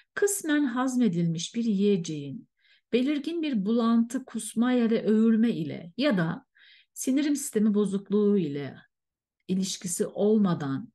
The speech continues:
tekrar ağza getirilmesi ve yeniden çiğnenmesidir. Yani tekrar tekrar aslında bir geviş getirme gibi çiğnenmesidir.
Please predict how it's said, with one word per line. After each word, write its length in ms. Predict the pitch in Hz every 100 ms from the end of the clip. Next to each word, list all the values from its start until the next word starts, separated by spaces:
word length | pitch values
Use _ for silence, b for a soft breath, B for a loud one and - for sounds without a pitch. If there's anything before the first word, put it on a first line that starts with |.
| _ b b _
tekrar 380 | 370 359 311 269
ağza 320 | 214 233 226
getirilmesi 800 | 208 180 175 165 151 147 - 285
ve 60 | 269
yeniden 500 | 277 262 196 220 226
çiğnenmesidir. 800 | 208 180 151 143 139 - -
Yani 320 | 185 214 180 196
tekrar 460 | 285 277 302 302
tekrar 600 | 240 196 180 175 233 277 b b b
aslında 460 | 254 254 226 226 226
bir 140 | 226
geviş 360 | 190 208 214 -
getirme 440 | 165 170 156 151
gibi 400 | 143 160 254 262
çiğnenmesidir. 1000 | - 226 202 175 160 147 - 139 214 -